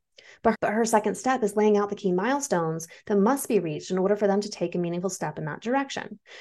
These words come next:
For instance, the rest of that sentence is, "I see you.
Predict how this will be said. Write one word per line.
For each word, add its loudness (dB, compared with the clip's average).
For 4
instance, 0
the 8
rest 6
of 2
that -2
sentence 0
is, 0
"I 4
see 2
you. -4